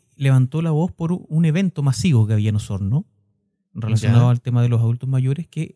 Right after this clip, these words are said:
Speaker 1: cuya invitación traía la foto del alcalde.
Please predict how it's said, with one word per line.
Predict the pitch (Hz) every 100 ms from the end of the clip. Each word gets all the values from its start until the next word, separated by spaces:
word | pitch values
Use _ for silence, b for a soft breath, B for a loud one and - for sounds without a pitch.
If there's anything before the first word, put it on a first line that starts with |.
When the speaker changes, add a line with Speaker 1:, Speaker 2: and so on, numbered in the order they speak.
| _
Speaker 1:
cuya | 180 180
invitación | 180 160 151 - 240 214 - _ _ _ _
traía | 147 147 185 185
la | 156
foto | 196 190 175
del | 135
alcalde. | 107 - _